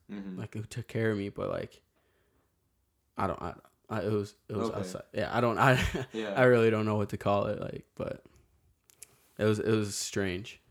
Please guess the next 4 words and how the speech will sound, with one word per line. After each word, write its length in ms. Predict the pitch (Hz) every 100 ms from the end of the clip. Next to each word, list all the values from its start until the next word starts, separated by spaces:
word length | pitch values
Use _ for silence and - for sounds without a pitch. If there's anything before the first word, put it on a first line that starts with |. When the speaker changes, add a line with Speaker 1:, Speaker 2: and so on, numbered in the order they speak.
| _ _ -
Speaker 1:
Yeah. 160 | 98
Speaker 2:
For, 140 | 98 95 _ - _ _ -
definitely. 560 | 90 - - - - - _ _ _ _ _ _ _ _ _ _ _ _ -
So, 180 | -